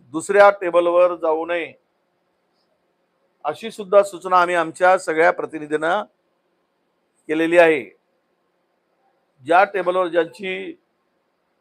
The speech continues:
ज्यांना आधी जबाबदारी दिली, तोच टेबल तिथे संपूर्ण प्रक्रिया पार पडेपर्यंत हजर राहावं आणि पूर्णतः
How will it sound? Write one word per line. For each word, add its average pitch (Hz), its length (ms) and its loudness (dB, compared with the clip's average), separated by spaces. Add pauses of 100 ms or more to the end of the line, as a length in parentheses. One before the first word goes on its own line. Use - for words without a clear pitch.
(300)
ज्यांना 170 300 0
आधी 160 180 -2
जबाबदारी 165 520 -2
दिली, 185 280 -12
तोच 233 560 -2
टेबल 156 280 -4 (1200)
तिथे 180 540 -2 (720)
संपूर्ण 233 600 -2
प्रक्रिया 202 760 0
पार 202 400 2
पडेपर्यंत 185 640 -4
हजर 156 360 -2
राहावं 156 360 4 (1900)
आणि 180 260 0
पूर्णतः 208 840 0